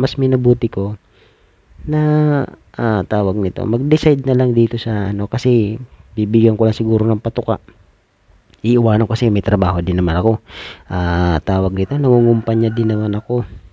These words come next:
Bali, hindi ko siya matututukan. So, luckily, ang pagpapakain pala nito, bali, dalawang beses lang, sabi niya.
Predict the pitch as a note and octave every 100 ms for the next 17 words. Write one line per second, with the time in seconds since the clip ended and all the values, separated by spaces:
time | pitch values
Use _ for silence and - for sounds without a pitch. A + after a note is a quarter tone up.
0 | - - - _ _ _ _ - - _
1 | - - A2 G#2+ G#2 A#2 G#2+ G2+ A#2 A2
2 | A2+ A2 G#2+ G2+ F2+ G2+ F#2 G2 - G#2
3 | G2+ G2+ G2+ G#2 A#2+ - - C#3+ D3 -
4 | D#3+ C3 A#2+ A#2+ C#3 C3 C3+ C3+ B2+ C3
5 | B2 - B2 B2 B2 B2 B2+ - G#2+ A2
6 | - _ - - - _ B2 B2+ B2 B2+
7 | B2 B2 A#2+ C3 B2+ B2+ B2 A#2 A2+ A2+
8 | A#2 A2+ A#2 A2 G#2 G2+ G#2 G#2+ F#2+